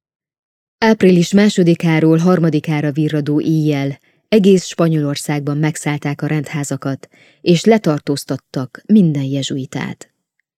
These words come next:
Portugáliai mintára a foglyokat az egyházi államba, a Vatikánba száműzték.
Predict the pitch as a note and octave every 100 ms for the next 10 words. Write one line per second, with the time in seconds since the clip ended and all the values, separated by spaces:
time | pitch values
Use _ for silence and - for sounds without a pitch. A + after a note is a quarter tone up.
0 | _ _ _ G#3+ B3 A#3+ G#3+ G3 G3 F#3+
1 | F#3 F#3 F3+ F3 F3 E3+ D#3+ - F#3 F3+
2 | E3 E3+ E3+ E3 - G3+ - D#3+ C#3 D3
3 | C#3 C#3 C3+ C3 C3+ C3+ C3+ _ _ _
4 | - E3+ G3+ D3+ - C#3 C#3 D3 - C#3+
5 | C#3 C3 - - - D#3+